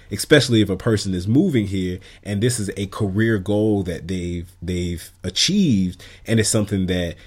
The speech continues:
you know, I once wanted, and we talked about this, and we were kinda on the grind trying to get there together. And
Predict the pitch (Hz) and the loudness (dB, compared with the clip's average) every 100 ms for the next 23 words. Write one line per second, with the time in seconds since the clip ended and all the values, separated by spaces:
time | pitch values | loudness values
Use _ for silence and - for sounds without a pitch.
0 | - 110 110 - - 117 123 110 98 - | -6 2 2 2 -2 2 2 2 -2 -6
1 | - 92 104 131 104 87 85 82 92 87 | -8 -2 0 2 0 -2 -6 -6 -6 -4
2 | 113 117 110 87 85 87 82 - 80 85 | -2 -2 -2 -4 -4 -4 -6 -6 -8 -2
3 | 98 95 90 85 - 98 87 95 85 92 | -2 0 -2 -4 -2 0 0 -2 -2 0
4 | 95 95 90 98 90 90 92 82 82 80 | 0 0 -2 -2 -2 -2 -4 -4 -6 -2
5 | 95 113 95 82 | 0 2 0 -4